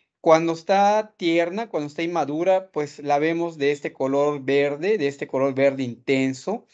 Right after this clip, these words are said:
Hay diferentes variedades porque puede haber este verde os-, casi oscuro, un verde más claro,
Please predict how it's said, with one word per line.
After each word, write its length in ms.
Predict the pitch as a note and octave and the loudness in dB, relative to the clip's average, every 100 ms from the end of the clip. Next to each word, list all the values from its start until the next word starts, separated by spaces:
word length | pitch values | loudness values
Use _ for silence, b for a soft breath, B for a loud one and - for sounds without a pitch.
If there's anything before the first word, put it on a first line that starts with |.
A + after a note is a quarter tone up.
| b b b b | b b b b
Hay 220 | - F3 G#3 | 2 2 2
diferentes 600 | G3+ G3 F3 F3+ F#3 E3+ | -4 -2 0 -2 -4 0
variedades 680 | D#3+ C#3+ C#3+ C#3 E3 F#3+ | 0 2 2 4 2 -2
porque 320 | F#3+ D3 - C#3+ | -8 -12 -10 -6
puede 220 | F#3+ A3 | 0 0
haber 180 | G3 F3+ | 0 -4
este 220 | F3 F3 | -6 0
verde 360 | D#3 D#3+ D#3+ | 0 0 -2
os-, 160 | C#3+ - - | -4 -6 -4
casi 260 | D3 C#3+ | -4 -4
oscuro, 480 | C3 - C#3 D#3 G#3+ | -8 -8 -6 -2 -2
un 160 | D#3 D3+ | 0 2
verde 220 | D3 C#3+ | 2 2
más 200 | C#3 C#3 | -4 -4
claro, 420 | C#3 C3 D3 A3 | -2 0 0 -4